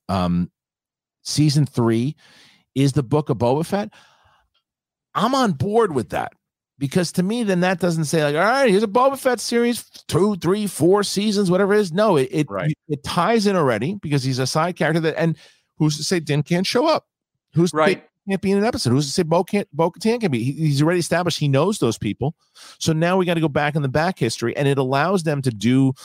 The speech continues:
Speaker 1: the side. The, the, there was rumors of the Boba Fett movie, there was rumors of the Boba Fett series, and now they can do it in a season of this. And I think people will be satisfied as long as it, it, it plays into it, and, and, and it also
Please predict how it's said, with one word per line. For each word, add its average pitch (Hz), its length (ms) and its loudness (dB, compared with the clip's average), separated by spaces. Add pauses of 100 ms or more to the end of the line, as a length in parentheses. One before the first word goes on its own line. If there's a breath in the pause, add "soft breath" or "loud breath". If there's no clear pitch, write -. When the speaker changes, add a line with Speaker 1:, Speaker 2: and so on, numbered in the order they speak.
(200 loud breath)
Speaker 1:
the 113 100 0
side. 135 560 -2
The, 120 240 0
the, 117 220 -12
there 143 140 0
was 127 180 -2 (100)
rumors 160 400 0
of 147 60 -4
the 147 100 -2
Boba 135 260 -2
Fett 135 220 -4
movie, 117 260 0
there 110 80 -4
was 95 160 -6
rumors 156 380 0
of - 20 -2
the 147 80 -2
Boba 127 340 -2
Fett 131 200 -4
series, 107 400 -4 (340 loud breath)
and 143 260 2
now 185 280 2
they 202 100 2
can 165 220 -2
do 123 320 2
it 95 180 -2 (300)
in 127 100 -2
a 120 60 0
season 123 640 -2
of 95 220 -2
this. 92 340 -4 (580)
And 220 140 0
I 247 60 2
think 269 160 -4
people 277 100 4
will 262 80 2
be 254 100 0
satisfied 240 440 0
as 139 100 -2
long 170 160 0
as 180 80 2
it, 180 140 0
it, 156 240 -2
it 156 180 -4
plays 170 380 0
into 160 340 2
it, 120 140 2
and, 131 240 -2 (100)
and, 156 260 0 (160)
and 151 120 2
it 156 180 0
also 147 640 2